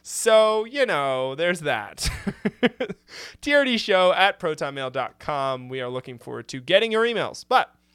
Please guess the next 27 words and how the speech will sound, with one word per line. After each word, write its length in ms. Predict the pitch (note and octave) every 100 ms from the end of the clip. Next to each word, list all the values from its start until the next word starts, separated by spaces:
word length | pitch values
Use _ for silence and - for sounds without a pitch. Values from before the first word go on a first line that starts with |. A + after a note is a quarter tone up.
| - _ _ -
today 400 | A3 C4+ G#3+ G3+
we 100 | G3+
are 80 |
talking 280 | F3+ G3 F#3+
about 300 | E3 D#3 D3+ _ _
the 100 | D3+
topic 600 | D3 - - G3+ F3 D3 -
of 320 | F3 F3+ D#3+
the 180 | F#3+ F#3
week. 320 | A3 A3+ -
This 140 | G3+
is 100 | F#3
a 60 | G3
brand 400 | D#3+ G3+ B3 C4+
new 80 | B3+
segment. 500 | - F#3+ F#3 F#3+ - _ _ _ _ _ _ -
We've 180 | E3 D#3+
never 240 | F3 F3+
done 140 | F3 D#3+
this 100 | C#3+
before 380 | C#3+ C#3 A#2 A2
in 80 |
T 160 | C3+ D#3+
R 80 | D#3
D 80 | D3
show 180 | D3+
history. 420 | C#3+ D3 C#3+ B2